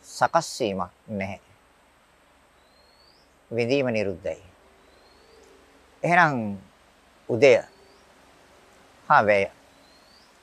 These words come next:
දැන් තියෙනවද? ඔව් තියෙනවා. උදයකුත් තියෙනවා, වැයකුත් තියෙනවා. ඒක නුවණට හසු කරගත්තද නිවැරදිවම?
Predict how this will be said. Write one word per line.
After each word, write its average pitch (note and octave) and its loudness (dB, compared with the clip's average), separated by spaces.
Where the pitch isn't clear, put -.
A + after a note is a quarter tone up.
දැන් C#3 -2
තියෙනවද? F3 0
ඔව් D#3 -4
තියෙනවා. F2 -10
උදයකුත් C3+ 2
තියෙනවා, G3+ 0
වැයකුත් C3 2
තියෙනවා. F2 -14
ඒක D#3+ 4
නුවණට D#3 4
හසු C#3 -2
කරගත්තද F3+ 4
නිවැරදිවම? F3 6